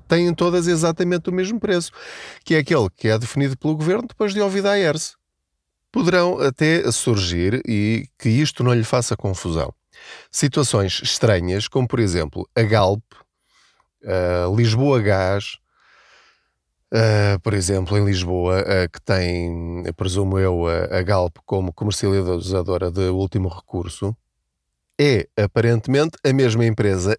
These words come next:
Galp que, eh, vai aumentar os preços bastante a partir do dia um de outubro. Portanto, tem de ser a Galp C U R, comerciadora de último recurso.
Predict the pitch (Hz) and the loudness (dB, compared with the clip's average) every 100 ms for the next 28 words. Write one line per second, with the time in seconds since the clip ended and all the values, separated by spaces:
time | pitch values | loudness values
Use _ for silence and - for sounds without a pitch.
0 | - 117 123 131 131 - 131 - 156 170 | 0 4 4 4 0 -8 -12 -2 0 0
1 | - 143 143 135 147 147 147 151 151 147 | -2 -2 0 2 2 2 0 0 0 0
2 | 151 - 151 156 - 151 151 147 - 160 | -2 -4 -2 -2 -2 -4 -4 -4 -2 -2
3 | 160 156 156 147 160 165 156 156 156 160 | -4 -2 -2 0 -2 -2 -2 0 0 0
4 | 170 170 165 131 131 - - - - - | 0 0 0 0 -2 -8 -18 -20 -20 -4
5 | 151 151 117 95 - 123 131 - 107 101 | 0 2 2 0 -2 0 0 0 0 2
6 | 123 123 120 135 165 - - - _ _ | 2 2 4 2 2 -2 -14 -20 _ _
7 | _ _ _ _ _ _ _ - - 165 | _ _ _ _ _ _ _ -4 0 2
8 | 170 - 175 180 - 143 127 120 - _ | 2 0 -2 -4 0 2 2 2 -4 _
9 | _ - 101 92 107 104 120 135 135 123 | _ -4 -2 0 -2 0 0 2 2 0
10 | 131 143 139 151 147 147 151 - 123 107 | 0 0 -2 -2 -2 -2 -4 -2 -2 -2
11 | - | -8